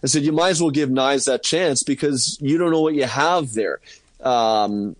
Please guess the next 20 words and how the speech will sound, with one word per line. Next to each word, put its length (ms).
you, 260
you 220
know 340
that 260
Järnkrok's 560
probably 280
not 180
the 80
guy. 380
Early 300
on, 220
it 140
has 200
appeared 300
that 120
Tyler 300
Bertuzzi's 560
not 180
the 100
guy. 380